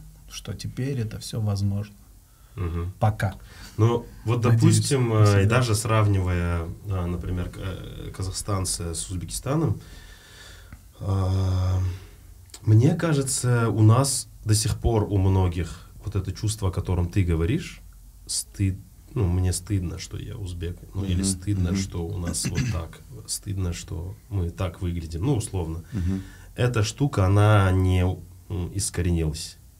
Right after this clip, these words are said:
Speaker 2: То есть, э, мы немного себя чувствуем все равно чуть-чуть закомплексованнее, чем, э,
Speaker 3: Хорошо.
Speaker 2: казахи.
Speaker 3: Вот, а вы мне
Speaker 2: Согласен?
Speaker 3: Ну, я, конечно, согласен, но мне кажется, это не уникальное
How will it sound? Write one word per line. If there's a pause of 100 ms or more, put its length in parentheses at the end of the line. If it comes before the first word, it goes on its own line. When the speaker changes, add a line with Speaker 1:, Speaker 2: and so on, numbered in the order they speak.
(260)
Speaker 2:
То
есть,
э,
мы
немного
себя (100)
чувствуем (480)
все
равно
чуть-чуть
закомплексованнее,
чем,
э, (300)
Speaker 3:
Хорошо.
Speaker 2:
казахи.
Speaker 3:
Вот,
а
вы
мне
Speaker 2:
Согласен? (240)
Speaker 3:
Ну,
я,
конечно,
согласен,
но
мне
кажется, (320)
это
не (340)
уникальное